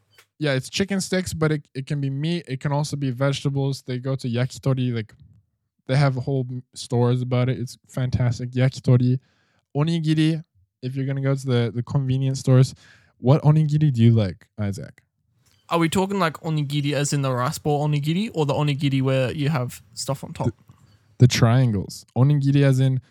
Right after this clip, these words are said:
Speaker 1: the ones that you get at, uh, the, the con-, the convenience stores, the konbini in Japan, and you get the, the triangles with the rice and the flavor in the middle and the,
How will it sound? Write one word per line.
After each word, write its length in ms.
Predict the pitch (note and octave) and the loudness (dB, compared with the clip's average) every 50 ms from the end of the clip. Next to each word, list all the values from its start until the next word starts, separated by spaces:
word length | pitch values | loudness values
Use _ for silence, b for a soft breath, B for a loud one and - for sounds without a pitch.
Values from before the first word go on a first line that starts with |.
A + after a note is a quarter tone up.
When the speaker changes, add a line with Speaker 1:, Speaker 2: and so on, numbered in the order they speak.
| b b b | b b b
Speaker 1:
the 80 | - B2+ | -2 2
ones 240 | B2+ C3+ C3+ C#3 C#3 | 2 4 2 2 2
that 60 | C3+ | 0
you 80 | C3 C3+ | -2 0
get 260 | B2+ C3+ C3+ C3 - - - | 0 0 0 0 -2 -4 -4
at, 200 | A#2 A#2 A2+ G#2+ G2 - _ _ _ _ _ _ _ _ _ | -2 -2 -2 -2 -6 -12 _ _ _ _ _ _ _ _ _
uh, 320 | A#2+ A#2 A2+ A#2 A#2 A2+ A2 | -4 -2 0 0 0 0 0
the, 440 | G#2+ A2 A2 A2 A2 G#2+ G#2+ G2+ - - _ _ _ - | -2 -2 0 0 0 0 -2 -4 -6 -10 _ _ _ -6
the 180 | A2+ A2 G#2+ - - | -4 -4 -4 -6 -6
con-, 340 | - B2+ C3 B2+ A#2+ A#2+ - _ B2+ C3 | -4 -2 -2 -2 -4 -8 -10 _ -10 -8
the 80 | B2+ | -8
convenience 600 | A#2+ - C3+ B2 A#2 A2+ A#2 B2+ C3+ B2+ A#2+ A#2 | -8 -6 -6 -6 -4 -2 -2 -2 0 -2 -2 -2
stores, 200 | - G#2+ G#2+ A2 | -2 0 0 0
the 100 | A2 A2 | -2 -4
konbini 600 | G#2+ - C3+ C3+ C3 B2+ B2+ B2 A#2 A2 A2+ C3+ - _ _ _ _ _ _ _ - | -4 -2 -2 -2 0 -2 -2 -2 -2 -4 -6 -6 -8 _ _ _ _ _ _ _ -12
in 100 | A#2+ A#2+ | -8 -6
Japan, 460 | A#2 A#2 G#2+ - B2 A#2 A2 G#2+ G#2 - | -6 -4 -2 -2 -2 -2 -2 -4 -6 -8
and 140 | G#2+ A2 A2 | -8 -8 -6
you 120 | A2 A2 G#2+ | -6 -6 -4
get 220 | A#2 A#2 A2+ - - _ _ _ _ _ _ - | -4 -4 -4 -6 -8 _ _ _ _ _ _ -10
the, 120 | A#2+ A2+ | -8 -8
the 180 | A2+ G2+ A#2 A2+ | -8 -8 -10 -10
triangles 800 | - - A#2+ A2+ A#2 A#2+ B2 B2 B2 A#2+ B2 C#3 D3 C#3+ - - - | -8 -8 -6 -6 -4 -4 -4 -4 -2 -2 -2 -2 -4 -6 -8 -10 -6
with 240 | A2 A2 A2 - - | -4 -4 -4 -4 -6
the 100 | - G#2 | -6 -6
rice 400 | G2 G2+ A2 A2+ A#2+ B2+ B2+ - C3 | -4 -2 -2 0 2 2 0 0 -2
and 140 | A2 A2 G#2+ | -4 -4 -4
the 80 | G#2 | -6
flavor 400 | - - A#2 A2+ A#2 A#2+ A#2 A#2+ | -6 -4 -2 -2 0 0 0 -2
in 80 | A#2 A2 | -4 -4
the 60 | A2 | -4
middle 340 | G#2+ A2 A2 A2+ A#2 A2+ A2 | -4 -4 -2 -2 0 0 -2
and 120 | A2 G#2 G2+ | -2 -4 -6
the, 240 | G2 F#2+ F2+ D#2 | -8 -10 -10 -14